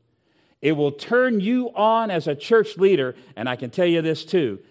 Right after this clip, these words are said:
it will begin to turn your congregations on to bringing the good news to others.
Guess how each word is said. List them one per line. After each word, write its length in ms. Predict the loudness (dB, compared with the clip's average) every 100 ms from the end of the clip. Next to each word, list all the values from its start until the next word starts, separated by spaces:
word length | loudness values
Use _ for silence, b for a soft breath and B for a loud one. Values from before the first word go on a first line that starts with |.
| b -10
it 100 | -8
will 140 | -8
begin 420 | -10 -6 -2 -2
to 100 | -4
turn 260 | -8 -6 -4
your 140 | -6
congregations 840 | -6 -10 -8 -8 -6 -8 -8 -12 -10
on 320 | -10 -12 -16 b b
to 120 | -14 -10
bringing 380 | -8 -6 -6
the 80 | -10
good 260 | -8 -8 -6
news 300 | -8 -12 -14
to 160 | -16
others. 340 | -16 -14 -18